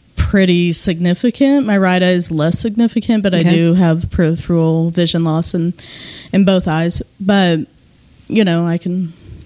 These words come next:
Speaker 1: I can see, <laughs>
Speaker 2: Does that,
Speaker 1: you know?
Speaker 2: now, does that keep you from doing anything?
Speaker 1: Oh, God! Well, actually, um, with driving, it's, it's fine. I have to have side mirrors.
Speaker 2: Yeah.
Speaker 1: I mean, like,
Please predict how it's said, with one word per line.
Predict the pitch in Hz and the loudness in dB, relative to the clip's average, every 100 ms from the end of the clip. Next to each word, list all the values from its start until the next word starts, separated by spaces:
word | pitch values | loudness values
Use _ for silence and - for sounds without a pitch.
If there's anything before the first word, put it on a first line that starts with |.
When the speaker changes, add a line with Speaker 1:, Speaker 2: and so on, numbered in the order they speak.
| - | -8
Speaker 1:
I | 180 | -6
can | - 190 | -2 -2
see, | - - 196 - | -4 -4 -4 -2
<laughs> | |
Speaker 2:
Does | 202 220 294 | 2 4 6
that, | 262 | 4
Speaker 1:
you | 233 | 4
know? | 240 196 254 | 4 4 2
Speaker 2:
now, | 262 | 2
does | 254 247 233 | 0 0 -2
that | 302 - | -4 -2
keep | 262 254 | -2 0
you | 254 | -2
from | 226 190 | 2 4
doing | 190 180 | 4 4
anything? | 160 156 151 147 180 - - - - - - - _ | 2 0 -2 -4 -6 -10 -20 -20 -20 -20 -20 -20 _
Speaker 1:
Oh, | 180 170 | 0 2
God! | 156 160 151 - | 2 2 -2 2
Well, | 269 269 269 - | 2 4 0 -2
actually, | 277 - 208 185 170 170 180 - - - - - - 247 | -2 0 0 2 2 0 -2 -8 -14 -14 -16 -20 -4 2
um, | 233 220 214 | 4 2 2
with | 302 - | 0 2
driving, | 254 247 240 214 | 2 2 2 0
it's, | 170 - - | 0 -4 -2
it's | 202 185 - - | -2 0 -4 -6
fine. | - 170 180 180 | -2 0 2 0
I | |
have | 190 170 | 2 0
to | 170 | 0
have | 170 165 160 156 | 0 0 0 0
side | - 156 160 | 0 0 0
mirrors. | 151 160 165 165 - - - | 0 2 0 -2 -6 -10 0
Speaker 2:
Yeah. | 214 170 | 2 2
Speaker 1:
I | |
mean, | 165 165 160 | 0 -4 -4
like, | 151 143 - | -4 -8 -12